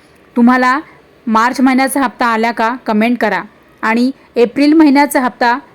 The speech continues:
तु-, साठी तुम्हाला काही प्रॉब्लेम जर असेल तर तेही तुम्ही कमेंट करा आणि आपण व्हिडिओ कुठून बघत आहात ते सुद्धा तुम्ही आठवणीने मला कमेंट करायला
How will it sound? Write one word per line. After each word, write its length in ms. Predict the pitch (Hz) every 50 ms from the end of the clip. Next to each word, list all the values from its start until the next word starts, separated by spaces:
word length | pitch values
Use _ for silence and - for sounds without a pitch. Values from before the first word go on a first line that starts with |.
| _ _ _ _ -
तु-, 40 | - - _ _ _ _ _
साठी 360 | - - 240 233 208 247 262 277 -
तुम्हाला 400 | 262 233 240 240 240 240 247 262 277 - - _ _ _ _ _ _ - - - - - _ _ _ _
काही 240 | - 208 214 214 262
प्रॉब्लेम 480 | 254 - 269 247 233 208 233 262 269
जर 140 | 269 294 285
असेल 520 | - 262 254 254 - 262 254 262 277 - -
तर 60 | 240
तेही 340 | 226 - - 240 233 240 262
तुम्ही 220 | 233 277 254 262
कमेंट 440 | 254 - 240 220 220 233 254 254 233
करा 200 | 240 208 196 190 - - - - - - _
आणि 200 | - 226 240 277
आपण 400 | 302 285 269 233 - - 254 247
व्हिडिओ 300 | 247 233 240 226 247 247
कुठून 320 | 247 247 240 208 269 277 269
बघत 300 | 277 262 254 262 233 262
आहात 200 | 247 247 262 269 262 - -
ते 140 | 233 226
सुद्धा 340 | 226 - 254 202 196 240 240
तुम्ही 220 | 240 262 240 240 233
आठवणीने 440 | 220 220 - - 233 240 233 233
मला 240 | 226 226 220 220 226
कमेंट 440 | 226 220 - 226 214 214 220 233 240
करायला 400 | - 254 220 214 208 214 214 240